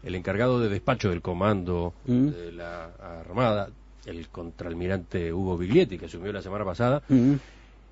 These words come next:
Speaker 1: en un discurso que dirigió el viernes, dijo que los oficiales que mancillaron el uniforme pagarán por ello. Eh, ¿qué, qué quiso decir? ¿No es, no es obvio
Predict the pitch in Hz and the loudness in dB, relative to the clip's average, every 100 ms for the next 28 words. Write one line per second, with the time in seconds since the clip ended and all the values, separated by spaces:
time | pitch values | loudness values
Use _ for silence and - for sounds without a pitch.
0 | - 107 120 110 - - 135 135 - - | -2 2 4 4 2 4 4 2 -4 -20
1 | - 95 90 90 87 90 82 107 95 92 | -10 -4 0 0 0 -2 2 4 4 4
2 | 107 120 110 95 - - - - - 110 | 4 4 4 -2 -4 -16 -20 -20 -18 -6
3 | 139 139 143 98 - 107 104 107 101 165 | -4 2 0 0 0 0 0 -2 -2 0
4 | 185 - 117 98 104 135 143 117 98 98 | 0 0 0 0 2 2 2 0 0 -2
5 | 90 143 147 151 - - - 143 135 131 | 0 0 2 -2 -4 -18 2 2 4 2
6 | 147 160 123 101 85 80 82 - - - | 0 -2 -4 -4 -4 -8 -10 -12 -18 -14
7 | - 73 - 131 - 156 135 104 87 82 | -10 -10 -8 -8 -6 -4 -4 -2 -2 -4
8 | 92 87 104 113 113 127 127 147 160 147 | -8 -10 -8 -6 -6 -6 -2 0 2 2
9 | 104 80 | 0 -2